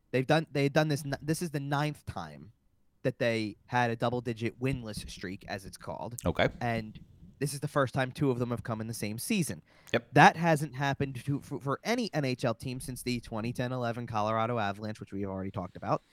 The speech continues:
Speaker 1: That was eleven seasons ago. It's happened, it, w-, including that Avalanche team, it's happened thirty-eight other times in N H L history, but only twice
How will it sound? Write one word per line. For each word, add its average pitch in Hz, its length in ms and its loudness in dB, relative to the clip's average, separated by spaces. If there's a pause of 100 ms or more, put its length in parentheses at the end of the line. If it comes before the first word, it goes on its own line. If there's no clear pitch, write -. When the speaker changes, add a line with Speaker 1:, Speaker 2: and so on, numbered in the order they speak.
(240)
Speaker 1:
That 135 140 6
was 131 100 2
eleven 127 320 2
seasons 107 380 -6
ago. 101 280 -4 (300)
It's 147 160 -2
happened, 135 480 4
it, 143 140 -4
w-, 131 160 -4
including 156 440 6
that 135 140 4
Avalanche 120 440 4
team, 104 220 -4 (320)
it's 139 220 4
happened 135 480 4
thirty-eight 147 480 6 (100)
other 135 240 6
times 110 500 2
in 117 80 -2
N 110 100 2
H 110 200 0
L 107 120 0
history, 101 520 2 (460)
but 143 120 8
only 156 280 8
twice 123 560 4